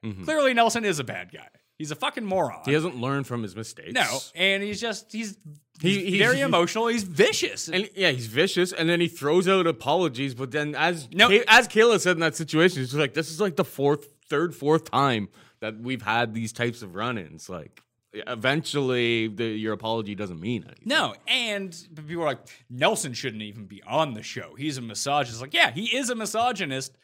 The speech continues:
Speaker 2: We're watching a fucking reality show. Like,
Speaker 1: Yeah.
Speaker 2: what, what do you want? Like, a bun-, like, I like Casey. If it was thirty-two Caseys, I don't think the show would be watchable.
Speaker 1: No.
Speaker 2: Like, it's not just a competition show. You have crazy people on it.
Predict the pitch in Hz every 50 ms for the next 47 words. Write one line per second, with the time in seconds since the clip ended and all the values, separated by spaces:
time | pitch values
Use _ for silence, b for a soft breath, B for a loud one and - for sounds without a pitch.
0 | _ _ _ _ - 190 214 214 240 254 247 - 254 247 233 - 247 226 226 -
1 | 214 202 196 196 202 214 220 214 202 175 156 139 127 135 113 87 64 76 - 131
2 | 156 - _ - 165 220 233 139 - 208 220 208 214 220 220 208 196 196 180 160
3 | 131 127 135 131 143 143 131 147 151 156 151 165 165 156 - _ _ _ - -
4 | 214 220 208 208 208 208 - - 180 240 - - 135 120 147 208 220 - - 156
5 | 165 - 175 160 160 165 139 - - - 175 185 190 196 175 - 196 190 147 -
6 | 175 196 254 - - 139 147 - - 156 151 131 143 151 151 - 185 - - 180
7 | - - 202 190 196 190 190 185 190 214 180 220 220 214 247 330 359 - - 135
8 | 107 65 - _ _ _ - 90 101 110 98 78 - _ _ _ _ _ _ _
9 | _ _ _ - 175 180 180 233 247 247 233 240 _ - 226 220 220 - - 202
10 | - 220 202 175 - 165 - 233 262 - - 151 131 - 110 101 110 151 185 170
11 | 190 190 - - 220 254 311 294 277 277 - 135 123 - 110 95 90 80 80 -